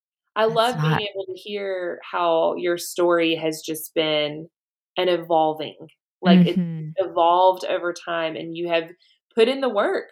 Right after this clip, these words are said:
Speaker 1: You've put in the work. I mean, this is not, like, a small feat. What you're doing,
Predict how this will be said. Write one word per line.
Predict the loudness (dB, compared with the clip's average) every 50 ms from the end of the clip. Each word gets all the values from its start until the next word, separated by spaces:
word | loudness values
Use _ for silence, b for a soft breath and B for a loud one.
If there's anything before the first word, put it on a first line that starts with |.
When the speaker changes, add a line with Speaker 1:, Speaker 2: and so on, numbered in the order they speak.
| _ _
Speaker 1:
You've | -6 -6 -6 -6 -2 2
put | 4 4 4
in | 2 0
the | -2 0 2
work. | 2 0 0 -4 -8 -18 _ _ _ -10
I |
mean, | -10 -6
this | -6 -6 -4 -4
is | -6 -6 0
not, | 0 4 4 4 4 4
like, | 0 -2 -2
a | -4 -4
small | -4 -6 -6 -2 -2 0 0 0 -2 -4 -6
feat. | -6 -6 -6 -6 -4
What | 0 0 0 0 -2
you're | -6 -8 -8
doing, | -4 -2 -2 0 0 -2 -4 -6 -8 -10 -12